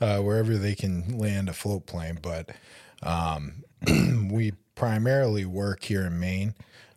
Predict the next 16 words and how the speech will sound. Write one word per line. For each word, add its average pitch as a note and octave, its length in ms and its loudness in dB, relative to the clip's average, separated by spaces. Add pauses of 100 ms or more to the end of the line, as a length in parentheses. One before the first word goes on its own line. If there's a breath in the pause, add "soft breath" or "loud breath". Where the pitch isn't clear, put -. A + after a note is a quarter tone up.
Uh, D#2 200 -2
that's E2+ 260 -4
where F#2 120 -2
we're E2 160 -2
based. F#2 460 -2
We E2 120 -4
offer E2 240 -4
nine E2 260 -4
different E2+ 320 -6
trips - 300 -4
here F2+ 120 -4
in E2 100 -4
the E2 60 -6
state F2 320 -4
of D#2 60 -10
Maine, F2+ 360 -4